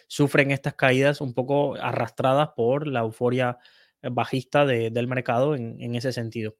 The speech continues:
Ahí, en, en, si alguien quiere en-, entender un poco más cómo funcionan esto, es quizás, eh, tienen que entender todas las operativas de Credit Default Swap o todos los, eh, todos los, eh, fu-, eh, operativas acerca de instrumentos de swap de tipos de interés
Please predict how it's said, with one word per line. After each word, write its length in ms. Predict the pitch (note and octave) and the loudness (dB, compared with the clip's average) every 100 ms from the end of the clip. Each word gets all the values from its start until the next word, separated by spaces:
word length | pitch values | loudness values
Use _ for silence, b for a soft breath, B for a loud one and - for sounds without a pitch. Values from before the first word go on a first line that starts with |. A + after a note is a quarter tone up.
| B B B - | B B B -4
Ahí, 240 | B2+ D3 | 2 2
en, 280 | E3 E3 D#3+ | 2 0 -4
en, 440 | D3 C#3 C3+ C3+ - | -6 -6 -8 -12 -12
si 200 | - C3 | -2 2
alguien 280 | C#3 D3 D3+ | 2 2 2
quiere 200 | D3+ D3+ | 2 2
en-, 260 | D3 C#3+ | 2 -4
entender 340 | C#3 B2+ C3+ C#3+ | -6 -4 0 0
un 140 | C#3+ | 0
poco 240 | D3 C#3+ C3+ | 0 0 0
más 180 | C#3+ | -2
cómo 520 | - C3 C3+ C3+ B2+ - | 0 0 0 -2 -4 -8
funcionan 580 | _ B2 A#2 C3+ B2+ C3 | _ -8 -4 -2 0 -2
esto, 200 | C#3+ A#2 | -2 -4
es 180 | A2 - B B B - | -6 -8 B B B -12
quizás, 400 | A#2+ B2+ - - | -2 -2 -2 -8
eh, 320 | A#2+ A2+ A2+ A2 | -6 -4 -4 0
tienen 220 | B2+ B2+ | 0 2
que 60 | |
entender 320 | A#2+ A#2+ C3 B2 | 0 0 -2 2
todas 260 | B2 B2 | 4 6
las 200 | B2 A#2 | 4 0
operativas 480 | A#2 A#2+ A2 C3+ B2+ | -2 -2 -2 0 0
de 200 | A2+ A2 | 0 -2
Credit 300 | - A#2+ A#2+ | 0 2 4
Default 320 | A#2 - A#2+ | 2 2 0
Swap 400 | A#2 D#3 D3 C#3+ | 4 6 6 6
o 100 | A#2+ | 0
todos 220 | A2+ A#2 A#2 | 0 2 2
los, 200 | A2+ b b b b - | 0 b b b b -8
eh, 260 | A#2 A2+ G#2+ G#2+ G#2+ A#2+ - | -4 -4 -6 -10 -12 -16 0
todos 220 | B2 B2 | 4 6
los, 340 | B2 A#2+ - _ - | 4 0 -8 _ -8
eh, 340 | B2+ A#2 A#2 | -4 -4 -6
fu-, 340 | A#2 - B2+ B2 | -10 -6 -4 -2
eh, 180 | B2 A#2+ | 0 0
operativas 640 | A#2+ B2 A#2 A#2 C#3+ B2+ | 0 0 0 2 4 4
acerca 280 | B2+ B2+ C3 | 2 0 2
de 80 | B2 | 2
instrumentos 560 | A#2+ A#2+ B2+ C3 - - | 0 -2 -2 -2 -4 -8
de 280 | A#2 A#2+ | -4 -2
swap 360 | A#2 C#3 C3+ C3 | 0 6 6 6
de 120 | A#2+ | 0
tipos 260 | A#2+ A#2+ B2 | 0 0 0
de 60 | |
interés 460 | B2 A#2+ C3 D3+ - | 0 4 6 6 4